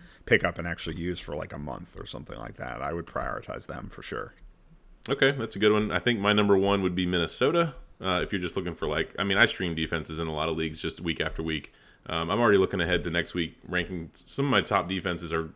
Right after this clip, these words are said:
Speaker 2: ones that are rostered everywhere, which are, like, the Bills, Packers, Bucks, Niners. They're, they all have really good matchups, but then, then it starts to kind of fall off a little bit, and, like, the Vikings are hosting the Bears at home, so that's a really good matchup.
Speaker 1: Yeah,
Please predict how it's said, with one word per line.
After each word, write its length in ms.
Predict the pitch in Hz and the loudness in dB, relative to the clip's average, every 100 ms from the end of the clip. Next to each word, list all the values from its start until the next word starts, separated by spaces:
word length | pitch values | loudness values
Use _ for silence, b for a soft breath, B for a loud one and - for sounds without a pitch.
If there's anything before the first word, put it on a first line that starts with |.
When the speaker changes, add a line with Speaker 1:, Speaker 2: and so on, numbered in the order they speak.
| _ - | _ -4
Speaker 2:
ones 260 | 95 98 82 | 0 2 2
that 80 | |
are 60 | 78 | -2
rostered 540 | 78 87 90 - 80 - | 0 2 2 0 -4 0
everywhere, 440 | 87 85 78 76 | 0 2 0 0
which 180 | 78 - | -2 -4
are, 60 | |
like, 200 | 78 76 | -4 -4
the 80 | - | -4
Bills, 360 | 80 85 82 76 | -2 0 0 -2
Packers, 420 | - 78 82 76 | -2 -2 -2 -8
Bucks, 380 | - 82 76 - | -4 -4 -6 -6
Niners. 520 | 82 80 78 - - b b b b | -4 -2 -4 -8 -16 b b b b
They're, 200 | 104 107 | 6 6
they 120 | 95 98 | 8 8
all 160 | 92 | 8
have 140 | 92 82 | 6 4
really 180 | 92 90 | 4 4
good 140 | 80 | 4
matchups, 460 | 80 80 85 78 - | 2 0 0 -4 -4
but 100 | - | -2
then, 280 | 87 82 78 b b b b | -2 -2 -6 b b b b
then 100 | 107 | 0
it 120 | 113 | 2
starts 240 | - 101 - | 2 0 0
to 80 | |
kind 160 | 101 85 | -2 -2
of 40 | - | 2
fall 160 | 87 | 4
off 180 | 85 - | 4 2
a 20 | |
little 140 | 80 78 | -4 0
bit, 180 | 78 | 0
and, 160 | 80 82 | 0 0
like, 200 | 78 - | -2 -2
the 40 | 85 | 2
Vikings 520 | 90 87 90 78 - | 2 2 -2 -6 -6
are 140 | 80 | -4
hosting 520 | 78 82 - 80 78 82 | -2 -2 -2 -6 -6 -4
the 100 | 82 | -2
Bears 540 | - - - - - - | -2 -4 -6 -8 -12 0
at 140 | 101 | 0
home, 360 | 90 78 78 76 | 2 -2 -4 -6
so 140 | - 85 | -6 -4
that's 180 | 82 | -4
a 40 | 78 | -6
really 160 | - - | -8 -10
good 120 | - | -10
matchup. 340 | 62 - - - | -12 -12 -12 -10
Speaker 1:
Yeah, 280 | - 104 82 | 0 2 2